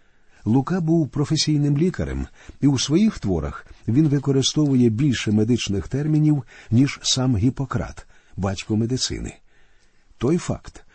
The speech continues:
що Святий Дух обрав для написання даної Євангелії саме Луку, показує нам, що серед авторів Святого Письма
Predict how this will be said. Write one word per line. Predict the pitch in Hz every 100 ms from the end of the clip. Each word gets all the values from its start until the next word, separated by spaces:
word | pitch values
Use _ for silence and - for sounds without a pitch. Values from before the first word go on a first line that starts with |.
| -
що | - - 131
Святий | - 139 156 190
Дух | 120 113 - 127
обрав | 117 127 127
для | 92 107
написання | 110 131 127 131 95 92 92
даної | 107 107 95 95
Євангелії | 104 113 113 82 73 69 - - -
саме | - 113 92
Луку, | 73 71 170 175 - - -
показує | - 156 123 127 127 117
нам, | 78 58 57 _ - -
що | - 135
серед | - 139 139 -
авторів | 143 - 135 127 110
Святого | - 110 127 101
Письма | 85 85 143 160